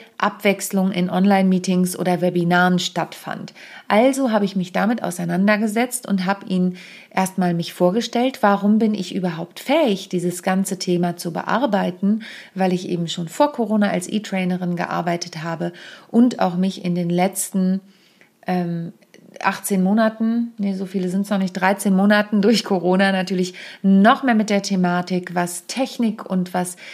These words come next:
Interaktionen angeht, beschäftigt habe. Das heißt, die Ist-Situation war,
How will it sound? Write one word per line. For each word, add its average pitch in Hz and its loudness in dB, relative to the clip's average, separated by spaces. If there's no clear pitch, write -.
Interaktionen 190 2
angeht, 170 -2
beschäftigt 190 0
habe. - -10
Das 190 2
heißt, 254 0
die - -2
Ist-Situation 226 0
war, 190 2